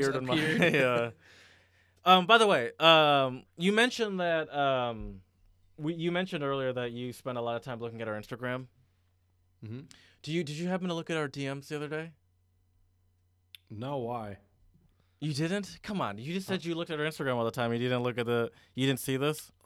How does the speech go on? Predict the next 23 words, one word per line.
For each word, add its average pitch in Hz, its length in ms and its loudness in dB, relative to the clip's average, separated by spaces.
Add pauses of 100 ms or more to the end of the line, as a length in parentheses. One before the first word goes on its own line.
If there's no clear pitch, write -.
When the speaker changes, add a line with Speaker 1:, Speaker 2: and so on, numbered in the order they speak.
(500)
Speaker 2:
I, 139 100 0
I 160 180 -2
look 151 240 -2
through 180 200 -4
our 143 120 0
f-, - 240 -10
like, 131 200 -2
I 127 160 -6
look 135 240 -4
at 135 80 -6
our 107 100 -4
feed. 104 560 -10 (1080)
Speaker 1:
Well, 151 260 -4
Speaker 2:
If 151 60 -10
Speaker 1:
just 123 180 0
Speaker 2:
that 104 80 -10
makes 98 140 -14
sense. 98 360 -14
Here, 101 300 -10
hold 127 180 -6
up. 101 200 -8
I'm 113 140 -8
gonna, 107 340 -10